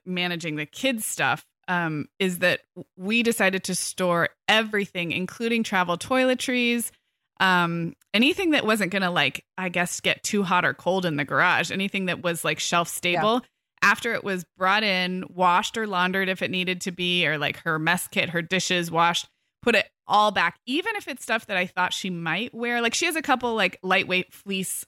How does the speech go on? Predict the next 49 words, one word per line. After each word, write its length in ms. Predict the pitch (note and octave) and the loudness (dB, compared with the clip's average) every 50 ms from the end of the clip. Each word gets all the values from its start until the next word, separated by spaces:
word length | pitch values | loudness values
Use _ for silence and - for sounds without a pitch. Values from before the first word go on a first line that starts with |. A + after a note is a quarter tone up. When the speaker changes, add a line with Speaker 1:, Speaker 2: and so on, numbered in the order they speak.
| _ - | _ 0
Speaker 1:
um, 340 | F3+ E3+ E3 D#3+ D#3 D#3+ - | 2 4 4 2 2 -2 -4
pullovers 680 | - - A#3 G#3+ G3+ F#3+ F3+ D#3 E3+ E3+ D#3 E3 - - | 0 0 2 4 4 4 2 2 2 0 0 0 -2 -2
or, 280 | F#3 F3+ F3 E3+ F3 E3+ | -2 0 2 2 2 2
like, 280 | E3+ D#3+ E3 - - _ - | 2 0 0 -2 -6 _ -16
Speaker 2:
Mm-hmm. 220 | F3+ E3+ F3 E3 | -16 -14 -4 0
Speaker 1:
thick 180 | A#3 G#3+ - - | 0 0 0 -2
socks, 580 | - - - G3+ F#3 D3 - - - - - | -6 0 2 4 4 4 2 0 -4 -10 -8
things 320 | - - B3 B3+ C4+ C4+ A#3+ | -2 0 2 2 2 2 2
that, 180 | A#3+ - - | 0 0 2
like, 220 | G#3+ G3+ G3 G3 - | 2 2 2 0 -2
they're 200 | G#3+ A#3 A#3+ A#3+ | -2 -2 -2 -2
technically 540 | - - F#4 - - A4 G4 - C#4 A3+ - | -2 -4 -4 -4 -4 -6 -8 -6 -6 -6 -6
clothing 640 | - - - C4 C4 B3+ B3+ F#3+ E3 D#3 D#3+ E3 | -8 -8 -4 -2 0 2 2 2 2 0 0 0
that 140 | E3 D3 C3+ | -2 -4 -4
she 120 | - - F#3 | -4 -6 -6
could 240 | - - F#3+ - | -4 -4 -6 -6
keep 240 | - - A3+ G#3 - | -6 -8 -8 -6 -4
in 80 | F#3 F#3 | -2 -2
her 460 | F3 F3 F3 E3+ E3 D#3+ D#3 E3+ F3+ _ _ _ _ - | 0 0 0 0 0 0 -2 -4 -8 _ _ _ _ -6
cloth-, 260 | A#3 A#3+ B3 A#3 G#3+ - | 0 2 2 2 2 2
in 100 | F#3+ G3 | 0 0
her 140 | F3 F3+ F3 | 0 0 -2
room. 360 | F3 F#3+ A3 G#3+ G3 F3+ E3+ D#3+ | -2 0 0 2 2 2 0 0
But 120 | F3+ F3 | 2 2
I, 100 | E3 - - _ - - G3 | 2 0 -2 _ -4 -2 0
I 20 | F#3+ | 0
was 160 | F#3+ F#3+ - | 0 0 0
like, 240 | F#3 F#3 - - _ - | 0 -2 -2 -4 _ -8
"Ninety-nine 580 | G3+ G#3 G#3+ A3+ A#3+ B3 B3 A3+ G3 F#3 F3+ F3+ | -4 -2 0 0 2 2 2 2 2 2 0 0
percent 280 | F#3 F3 - F3 E3+ E3 | -2 -4 -4 -2 -2 -2
of 40 | E3 | 0
the 40 | |
time, 160 | F3+ G3 F3+ F3 | 0 0 0 0
she's 180 | - F3 E3+ | -2 -6 -4
only 220 | - E3+ E3+ E3 D#3+ | -4 -4 -2 -2 -4
gonna 140 | D#3+ D#3 D3+ | -4 -4 -4
use 240 | D#3 E3 E3 D#3+ - | -4 -4 -4 -4 -4
this 280 | C#3 A2 D#3 - - - _ _ _ _ _ _ | -2 -2 -2 -4 -6 -12 _ _ _ _ _ _
when 180 | - F#3 F3 F3 | -2 0 0 0
camping." 540 | - - - D#3 D#3+ - F#3+ G3+ A3+ A#3+ C#4+ | 0 0 0 0 2 2 2 2 2 2 0
So 240 | - - G#3 F#3+ F#3 | 0 2 2 2 4
we 180 | F#3+ G#3+ A3+ | 4 2 2
decided 340 | G#3+ G#3+ G#3 - G3 F3+ F3+ | 2 2 2 2 2 2 0
to 80 | F3+ E3+ | -2 -4
store 360 | - - - F#3+ F3+ E3 - - _ _ - | -6 -4 -2 0 0 0 -2 -4 _ _ 0
everything 520 | G#3+ A#3+ A3+ G#3 G#3 F#3+ F3+ - E3+ E3 D#3+ | 2 2 2 2 0 -2 -2 -4 -6 -6 -4
like 240 | D#3 D3+ B2+ - | -2 -4 -4 -4
that 160 | - D3+ - - | -4 -6 -6 -6
together. 340 | F#3 E3 F3 D#3 E3 D#3+ | -4 -2 -2 0 0 -2